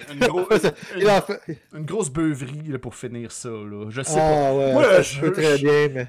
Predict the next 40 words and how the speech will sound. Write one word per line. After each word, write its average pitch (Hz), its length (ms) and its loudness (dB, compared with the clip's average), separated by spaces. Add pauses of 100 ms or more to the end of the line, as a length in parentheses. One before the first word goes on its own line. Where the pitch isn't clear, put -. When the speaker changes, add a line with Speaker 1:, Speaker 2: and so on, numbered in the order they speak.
Speaker 1:
je, - 260 -6
je, 143 380 -4
je 120 160 -12
m'imagine 131 560 -6
des 117 220 -6
affaires, 62 420 -12
là. 62 140 -20
<laughs> - 40 -20
Ben 151 180 -4 (180)
Speaker 2:
Ah, 147 280 2
c'est - 140 -12 (160)
certain, 127 420 -8
c'est 127 140 -8
certain. 127 640 -8
Écoute, 120 260 -10
il 131 40 -4
y - 20 -4
avait 123 160 -4
de 120 80 -8
l'exploration, 123 640 -4 (340)
il - 40 -2
y 131 40 2
avait 147 140 4
du 127 140 -4
psychédélique 143 580 2
là-dedans, 123 400 0
c'est - 120 -10
certain. - 400 -12
Speaker 1:
Euh, 107 200 -20
ah, 135 180 2
peut-être 208 320 -10
qu'il 135 120 -8
y - 20 -10
en 117 80 -12
a 107 60 -14
eu, 98 260 -16
en 87 140 -20
tout - 200 -20
cas. - 580 -10
Ok, 151 60 2